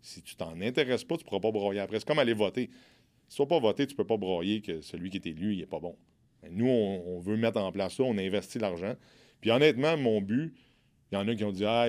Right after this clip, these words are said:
tu dois être vraiment comme gentil, hein, pour le vouloir faire avec zéro profit. » Ben, Chris, moi, j'avais dans un bucket list de redonner un jour. Puis pour moi, si ça peut juste repayer la plateforme, parce que ça va m'en coûter, je suis content avec ça.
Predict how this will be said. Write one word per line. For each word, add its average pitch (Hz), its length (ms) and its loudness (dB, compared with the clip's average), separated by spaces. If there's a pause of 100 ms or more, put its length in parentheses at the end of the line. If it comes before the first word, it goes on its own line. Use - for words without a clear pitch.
tu - 160 -10
dois 95 200 -2
être 95 100 -4
vraiment 107 580 0
comme 101 400 -4
gentil, 110 680 -2
hein, 220 100 0
pour 170 140 0
le 160 60 0
vouloir 151 400 2
faire 151 280 0
avec 131 200 0
zéro 120 240 2
profit. » 123 400 -2 (680)
Ben, 76 480 -12
Chris, 90 260 -8
moi, 107 120 -2
j'avais 98 220 -2
dans 98 100 -4
un 95 100 -4
bucket 95 440 -2
list 113 200 0
de 104 60 0 (220)
redonner 110 480 0
un 95 180 -4
jour. 104 280 -4 (600)
Puis 98 120 -4
pour 120 240 6
moi, 113 260 2
si - 480 -2
ça 120 160 4
peut 117 160 4
juste 139 260 2
repayer 131 460 2
la 131 120 0
plateforme, 117 380 -2
parce 160 120 -14
que 110 100 -2
ça 98 80 -2
va 98 60 0
m'en 104 180 -2
coûter, 143 280 -6 (1080)
je - 140 -18
suis - 80 -18
content 90 260 -4
avec 82 180 -10
ça. - 80 -18